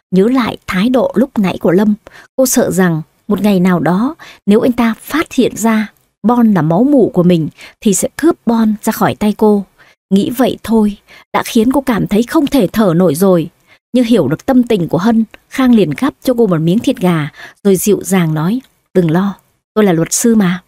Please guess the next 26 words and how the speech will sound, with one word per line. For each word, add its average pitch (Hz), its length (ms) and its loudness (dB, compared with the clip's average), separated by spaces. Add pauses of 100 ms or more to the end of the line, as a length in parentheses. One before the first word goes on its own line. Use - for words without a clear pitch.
(340)
tôi 208 120 2
sẽ - 80 -8
không 240 220 0
để 165 160 0
hai 175 180 -2
mẹ 202 200 0
con 214 120 0
em 202 240 0
phải 139 140 -4
xa 202 200 -2
nhau 196 160 2
đâu." 190 220 0 (640)
Bon 226 200 0
nghe 220 100 2
vậy 196 220 -2
liền 170 260 0
thắc - 180 -8
mắc 165 160 0
hỏi, 147 240 -2 (460)
"Ơ, 233 220 0 (340)
mẹ 226 120 0
định 214 140 -4
đi 254 100 2
đâu 269 180 2
hả 254 100 0
mẹ?" 185 260 -2